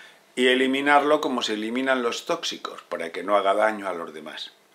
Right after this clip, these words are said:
Por ahí va mi planteamiento del sentido del humor, un sentido como los básicos, el tacto, el gusto, el oído,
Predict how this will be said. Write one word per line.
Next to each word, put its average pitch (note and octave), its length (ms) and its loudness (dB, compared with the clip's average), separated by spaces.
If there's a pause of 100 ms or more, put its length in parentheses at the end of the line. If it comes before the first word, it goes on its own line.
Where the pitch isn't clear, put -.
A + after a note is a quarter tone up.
(880)
Por C3+ 140 8
ahí D3 120 8
va D3+ 160 8
mi D3 140 2
planteamiento B2+ 1300 4
del B2 300 2
sentido A#2+ 600 2
del B2 180 4
humor, A#2+ 480 4
un B2+ 540 2
sentido A#2+ 720 2 (240)
como G#2 260 -4
los F2+ 220 -8
básicos, C3 720 4 (640)
el - 180 -8
tacto, - 680 2
el - 180 -14
gusto, G2 720 -4
el B1+ 320 -12
oído, A2 520 -2